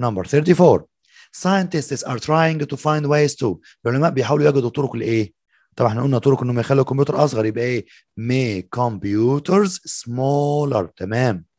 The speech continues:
Number thirty-five. Which part of speech، أي، أي جزء من أجزاء الكلام يعني، is the underlined word enough؟ يعني إيه السؤال ده؟ يعني كلمة enough ديت اللي تحتها خط في القطعة ديت،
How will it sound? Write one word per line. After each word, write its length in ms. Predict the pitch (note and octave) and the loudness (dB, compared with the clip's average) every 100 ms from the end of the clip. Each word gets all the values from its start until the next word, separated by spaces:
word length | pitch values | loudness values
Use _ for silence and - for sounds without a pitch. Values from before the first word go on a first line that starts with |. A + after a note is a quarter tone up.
| - | -6
Number 240 | D#3+ F#3+ F3+ | -2 2 0
thirty-five. 580 | F3+ F3+ A3 C#3 F2+ D#2+ _ - _ C#3+ | 0 -4 -2 0 0 -6 _ -20 _ 0
Which 180 | G3+ | 0
part 260 | D#3+ F#3 F#3 | 2 2 2
of 160 | E3+ B2 | 0 -4
speech، 520 | - D#3 D3 F3+ - - | -4 0 0 0 -2 -2
أي، 300 | C#3+ B2+ - | 0 0 -2
أي 200 | C#3+ D3+ | -2 -2
جزء 400 | B2 A#2+ A2+ D3 | -2 -6 -6 -6
من 120 | B2+ A#2 | -6 -8
أجزاء 240 | G#2+ C#3 | -4 -4
الكلام 280 | B2 C3 C3+ | -2 -2 0
يعني، 340 | C3+ D#3+ F3 - - - | -2 -2 -4 -10 -16 -8
is 40 | B2 | -6
the 120 | C3+ | -6
underlined 560 | B2+ A#2+ C3+ E3+ F3 | -6 -2 0 0 0
word 320 | C3+ D3 D#3 C3+ | 2 2 2 -2
enough؟ 300 | C3 A#2 - | -8 -8 -8
يعني 200 | - C3 | -8 -4
إيه 60 | F3+ | -4
السؤال 280 | C#3 A#2+ G#2+ | -4 -6 -6
ده؟ 140 | G2 - - - | -8 -16 -12 -2
يعني 220 | E3+ F3 | -2 -2
كلمة 280 | - F#3+ D#3+ | -2 -4 -4
enough 360 | - D3 C#3 | -4 -4 -4
ديت 360 | A#2 B2 G#2 - | -8 -8 -8 -8
اللي 120 | G#2+ | -12
تحتها 220 | - A#2 | -10 -6
خط 240 | C#3 C#3 A2 | -6 -8 -10
في 60 | |
القطعة 340 | G#2+ B2+ G#2+ G#2+ | -12 -8 -6 -6
ديت، 240 | G#2+ F2 | -6 -10